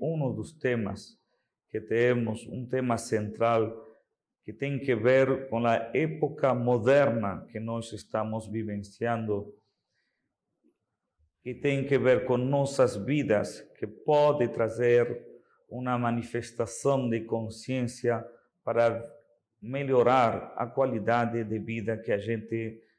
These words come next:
está levando. É sabido que nossa Torá Kedoshá não é um livro de histórias, sim, é um livro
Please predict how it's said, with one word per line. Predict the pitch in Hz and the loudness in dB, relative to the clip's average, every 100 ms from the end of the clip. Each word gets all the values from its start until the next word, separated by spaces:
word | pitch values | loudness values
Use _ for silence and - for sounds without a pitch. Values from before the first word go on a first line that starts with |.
| _ _ - | _ _ -14
está | 107 - 117 101 | -14 -2 0 2
levando. | 107 104 107 98 82 113 _ _ _ _ _ _ | 2 2 2 0 -4 -12 _ _ _ _ _ _
É | 113 | -10
sabido | 113 - 110 131 139 139 135 | -4 0 2 0 0 0 0
que | 113 | -4
nossa | 117 113 113 | -4 -4 -4
Torá | - 104 117 | -2 0 0
Kedoshá | 113 110 101 - 127 131 - - | -2 -6 -8 -8 -4 -2 -4 -6
não | 117 123 | -6 -4
é | 123 | -4
um | 110 110 | -4 -6
livro | 110 107 104 | -6 -6 -6
de | 101 | -8
histórias, | 104 - 135 139 135 131 - - _ _ _ _ _ | -10 0 2 4 2 0 -10 -20 _ _ _ _ _
sim, | - - 170 165 123 95 - - - _ _ | -20 -6 -2 2 2 0 -6 -16 -20 _ _
é | 117 | -8
um | 139 127 | -4 -2
livro | 110 117 143 139 147 147 143 - - | -2 0 0 2 4 4 2 -2 -10